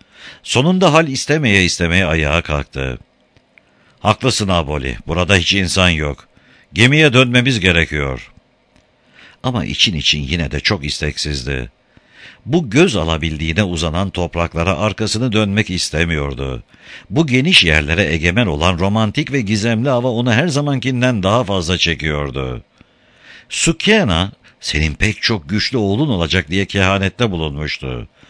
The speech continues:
Onların torunları bu Afrika denilen topraklarda gelişecek. Burası onlara ait olacak.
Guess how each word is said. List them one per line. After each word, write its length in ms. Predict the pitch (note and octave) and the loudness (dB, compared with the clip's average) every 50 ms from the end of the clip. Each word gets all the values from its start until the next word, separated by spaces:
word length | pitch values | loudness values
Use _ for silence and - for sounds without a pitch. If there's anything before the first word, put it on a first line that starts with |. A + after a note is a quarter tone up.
| - - - - - _ | -20 -20 -20 -20 -14 _
Onların 440 | - - G2 F#2+ F#2+ G#2 B2 D#3 D3+ | -4 -2 -2 0 2 2 2 2 2
torunları 560 | - A#2 B2 C3 C3 A#2+ B2 B2+ C3 B2 F#2+ | 0 0 0 0 0 0 2 2 2 2 0
bu 160 | A#2+ B2+ A#2 | 0 0 0
Afrika 340 | A#2+ A2 - E3+ D#3+ C#3 B2+ | 0 -2 -2 -2 0 0 0
denilen 340 | B2 B2 A#2+ A2 A#2 C3 B2 | 0 0 0 2 2 2 2
topraklarda 680 | - A#2 A2 - - A2+ G#2+ - A2 A2+ G#2+ F2+ F#2+ B2+ | 2 0 -2 0 0 -2 -2 0 2 2 2 2 2 0
gelişecek. 680 | G2+ F#2 E2+ E2 D#2 - E2 D2+ C2+ D2 D#2 C#2+ - - _ - - - _ - | 0 0 0 0 0 0 0 0 0 0 0 -2 -2 -8 _ -20 -20 -20 _ -8
Burası 320 | - F#2 F#2 F2 - - A#2 | -6 -6 -2 -2 0 0 0
onlara 380 | A2+ G#2+ G#2+ A2 A#2 C3 B2 | 0 0 2 2 2 4 4
ait 340 | G#2 G#2+ A2 A#2 C#3 C3+ - | 4 4 4 4 2 2 0
olacak. 560 | A2+ F#2 E2+ D#2+ C#2 C#2+ C#2+ C2+ C2 - - | 0 0 0 0 0 -2 -4 -4 -6 -8 -12